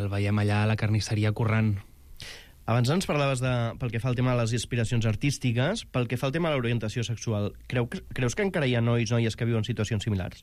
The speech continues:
Speaker 1: I tant.
Speaker 2: Sí, eh?
Speaker 1: I tant, sí, sí, la lluita està, està, està per fer, vull dir, s'està fent, però està per seguir fent-la. Sí, sí, per desgràcia sí,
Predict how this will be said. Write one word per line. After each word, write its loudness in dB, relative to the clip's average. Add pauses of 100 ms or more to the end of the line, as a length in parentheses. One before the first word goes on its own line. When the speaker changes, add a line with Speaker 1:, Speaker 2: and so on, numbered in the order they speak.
Speaker 1:
I 2
tant. 0 (260)
Speaker 2:
Sí, -2
eh? 0
Speaker 1:
I 0
tant, 2 (100)
sí, 0
sí, 0
la 2
lluita 0 (580)
està, -2
està, 0
està -2
per 0
fer, 0 (160)
vull 0
dir, 2
s'està 0
fent, 2
però 2
està -2
per 0
seguir 0
fent-la. 2 (580)
Sí, 0
sí, 0
per 0
desgràcia 0
sí, 0